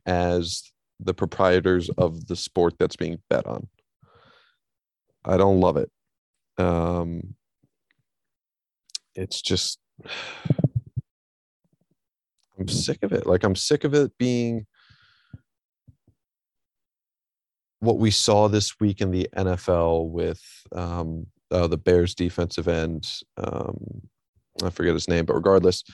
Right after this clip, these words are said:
the referees called in completely subjective foul on a play that they personally interfered with and changed the course of the game because of it. And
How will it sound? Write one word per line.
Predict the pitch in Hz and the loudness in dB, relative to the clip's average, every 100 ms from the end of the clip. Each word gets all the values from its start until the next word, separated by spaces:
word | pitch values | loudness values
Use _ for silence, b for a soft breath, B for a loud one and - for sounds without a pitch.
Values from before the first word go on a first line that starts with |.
| B B B B B B - _ | B B B B B B -20 _
the | 113 | 4
referees | 98 107 - 110 107 | 8 8 8 6 6
called | - 110 101 92 | 4 4 6 6
in | 95 90 85 - | 4 4 -4 -8
completely | 101 90 110 104 104 | -8 -2 0 2 2
subjective | - 101 92 101 - 95 | 2 0 2 0 0 -4
foul | - 90 90 95 95 _ _ _ | 0 2 2 0 -4 _ _ _
on | 92 87 | -6 -4
a | |
play | - - 92 95 | -4 0 2 2
that | 90 87 | 0 -2
they | 92 90 | 0 0
personally | 92 101 95 98 92 | 0 -4 -4 -4 -6
interfered | 90 85 92 85 | -6 -4 -4 -4
with | 87 87 95 - _ - | -2 -4 -6 -12 _ -10
and | 87 87 | -10 -4
changed | 95 90 85 - - _ - | 0 0 -2 -8 -16 _ -4
the | 95 | 0
course | 104 92 - | 4 4 2
of | |
the | 87 | -2
game | 87 87 85 85 82 - | 0 0 -2 -6 -12 -14
because | 82 87 80 | -6 -4 -4
of | 80 | -6
it. | - _ _ _ _ _ _ | -10 _ _ _ _ _ _
And | 92 87 85 82 80 | 2 2 2 0 -4